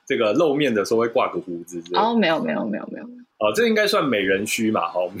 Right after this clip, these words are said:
Speaker 1: 如果要这样讲的话。
Speaker 2: 美人须，哦，太抬举，
Speaker 1: 对，哈，
Speaker 2: 太抬举。
Speaker 1: 胡-，胡子乐斯，OK，今天非常欢迎乐斯来上我们节目，哈。那其实，
Speaker 2: 哎。
Speaker 1: 呃，乐斯在，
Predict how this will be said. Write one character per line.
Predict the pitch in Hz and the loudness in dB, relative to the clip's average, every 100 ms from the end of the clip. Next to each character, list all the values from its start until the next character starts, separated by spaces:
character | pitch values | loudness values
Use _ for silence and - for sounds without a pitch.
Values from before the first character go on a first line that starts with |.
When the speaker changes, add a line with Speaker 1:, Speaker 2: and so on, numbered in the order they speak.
| - | -2
Speaker 1:
如 | 135 | 0
果 | 139 | 2
要 | 123 143 | 0 0
这 | 127 | 0
样 | 113 | 0
讲 | - | 2
的 | 226 | 2
话。 | |
Speaker 2:
美 | 233 | 4
人 | 240 - - 320 370 | 2 2 0 2 2
须， | - 349 349 | 2 2 2
哦， | 330 - 240 - | 0 -4 -6 -4
太 | - 262 | -4 -2
抬 | 214 | 0
举， | 202 185 | 0 2
Speaker 1:
对， | 185 | 0
哈， | - | 0
Speaker 2:
太 | 196 185 | 2 2
抬 | 147 - | 0 0
举。 | - | 2
Speaker 1:
胡-， | 165 135 | 2 4
胡 | 156 | 2
子 | 147 | 2
乐 | 135 135 | 2 2
斯， | 117 117 | 2 0
OK， | 110 107 107 - _ | 0 0 0 -6 _
今 | - | -2
天 | 165 | 0
非 | 165 | 0
常 | 151 135 139 | 0 -2 -2
欢 | - 135 | 0 0
迎 | 123 | 2
乐 | 127 127 | 4 2
斯 | 117 120 | 2 0
来 | 101 | 0
上 | 98 113 | 0 -2
我 | |
们 | 90 | -2
节 | 85 95 | -6 -4
目， | 95 101 | -2 -2
哈。 | 90 113 | -2 -2
那 | 151 143 - - 160 | 0 -2 -4 -2 0
其 | 165 | 2
实， | 160 143 | 4 4
Speaker 2:
哎。 | 131 139 | 4 2
Speaker 1:
呃， | 120 117 | 2 4
乐 | 180 156 | 4 2
斯 | - 151 151 | 0 2 2
在， | 147 165 143 131 123 120 | 2 -2 0 0 0 0